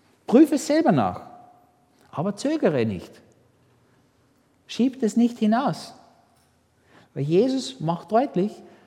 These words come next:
dass genau daran, an diese, an dieser Entscheidung, die Ewigkeit hängt.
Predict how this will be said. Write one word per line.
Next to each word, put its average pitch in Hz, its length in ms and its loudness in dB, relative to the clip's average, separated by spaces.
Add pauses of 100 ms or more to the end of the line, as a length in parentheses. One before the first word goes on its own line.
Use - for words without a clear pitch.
(180)
dass 156 200 -10
genau 170 420 -4
daran, 214 500 0 (1500)
an 143 160 -4
diese, 233 260 0 (640)
an 147 120 -6
dieser 208 220 -2
Entscheidung, 202 460 -4 (440)
die 165 140 2
Ewigkeit 160 640 -4 (240)
hängt. 80 320 -12